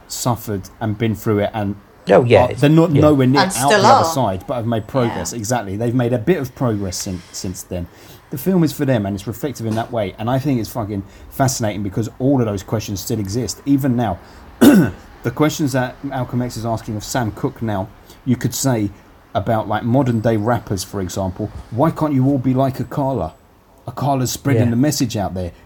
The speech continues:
Speaker 1: You've all got this position of power. Why don't you do it as well?" Instead of talking about excess
Speaker 2: And then he
Speaker 1: and
Speaker 2: was saying to
Speaker 1: money.
Speaker 2: some, like, about,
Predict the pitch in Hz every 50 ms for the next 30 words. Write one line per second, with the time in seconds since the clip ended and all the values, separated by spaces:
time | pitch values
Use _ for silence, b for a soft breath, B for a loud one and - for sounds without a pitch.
0 | b - 120 135 151 135 139 151 135 131 147 135 127 135 120 113 - - 123 113
1 | 139 143 123 - 120 113 110 - 127 131 131 113 104 98 110 131 135 123 123 113
2 | 110 127 170 220 214 - - 123 107 98 - 107 101 123 135 151 156 127 85 -
3 | - - - - - 123 110 120 117 107 98 - 143 127 - 131 117 107 110 104
4 | - 95 - - - - 147 139 139 139 143 143 143 143 139 131 - 151 156 160
5 | 165 156 131 123 120 123 113 107 131 131 127 - - - - 131 117 113 107 85
6 | - - - - - - - - 139 123 127 123 120 117 110 - -